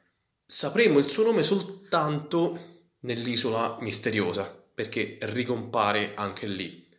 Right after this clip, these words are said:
E lui è un principe indiano, il principe Dakkar.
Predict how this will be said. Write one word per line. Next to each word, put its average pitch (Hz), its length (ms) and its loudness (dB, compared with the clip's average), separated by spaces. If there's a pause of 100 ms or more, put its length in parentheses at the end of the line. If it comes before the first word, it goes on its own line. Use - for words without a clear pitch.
(500)
E - 120 0
lui 175 380 2
è 120 160 0
un 117 160 -2
principe 127 480 0
indiano, 120 560 2
il 95 100 -8
principe 104 680 -2
Dakkar. - 560 -2